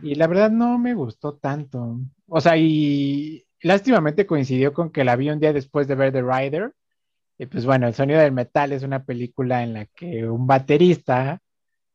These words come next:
que se la pa-, que, que abri-, que se encuentra de tour con su novia,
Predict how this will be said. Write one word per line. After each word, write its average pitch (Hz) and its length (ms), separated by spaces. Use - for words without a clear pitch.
que 113 240
se 123 140
la 117 160
pa-, 156 160
que, 139 260
que 135 140
abri-, 147 260
que 123 220
se - 80
encuentra 139 500
de 123 140
tour 139 320
con 135 180
su 113 240
novia, 143 460